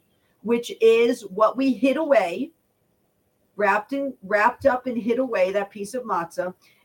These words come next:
is found by the leader of the Seder, often by buying hints from the children. The children normally hide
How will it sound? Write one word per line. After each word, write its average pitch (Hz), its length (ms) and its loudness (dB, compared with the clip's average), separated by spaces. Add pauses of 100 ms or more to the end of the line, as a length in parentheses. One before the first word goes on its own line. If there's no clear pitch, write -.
is 233 180 0
found 277 380 2
by 254 160 4
the 240 100 0
leader 269 360 -4
of 302 100 -6
the 302 80 -6
Seder, 214 500 -2
often 262 340 0
by 214 280 -2
buying 254 500 4
hints 240 540 -4
from 233 200 -4
the 208 80 -4
children. 208 600 2
The 202 100 -6
children 294 600 -4
normally 240 520 -4
hide 190 520 2